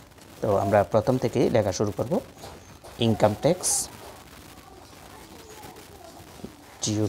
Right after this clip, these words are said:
to gaft। ঠিক আছে, টাকার পরিমাণ হলো সিক্স থাউজেন্ড, টাকার পরিমাণ হলো সিক্স থাউজেন্ড।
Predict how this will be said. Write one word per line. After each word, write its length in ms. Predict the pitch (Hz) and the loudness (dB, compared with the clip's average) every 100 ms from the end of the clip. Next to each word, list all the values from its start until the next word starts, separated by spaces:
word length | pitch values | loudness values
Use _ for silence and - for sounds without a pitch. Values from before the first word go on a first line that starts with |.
| - | 0
to 60 | 175 254 - - - - - - - - - - 107 117 | -2 -2 -6 -20 -20 -20 -20 -20 -20 -20 -20 -14 -8 4
gaft। 340 | 107 - - - - - - - - - - - - - - - | 4 4 -8 -8 -8 -14 -20 -20 -20 -20 -20 -20 -20 -20 -20 2
ঠিক 100 | 156 | 4
আছে, 180 | - - - | 4 -4 4
টাকার 280 | 131 127 123 | 6 8 6
পরিমাণ 360 | 135 127 127 123 | 6 4 2 2
হলো 240 | 143 240 - - - - - - | 4 2 0 -16 -20 -20 -20 -12
সিক্স 420 | - - 113 - - | -4 0 0 0 2
থাউজেন্ড, 380 | 92 95 92 - - - - - - - - - - | 0 0 -8 -12 -18 -20 -20 -20 -20 -20 -20 -20 0
টাকার 220 | 120 123 | 4 6
পরিমাণ 260 | 120 120 117 | 6 4 2
হলো 160 | 160 | 0
সিক্স 260 | 208 117 - | 0 -2 0
থাউজেন্ড। 280 | 104 95 | -2 -4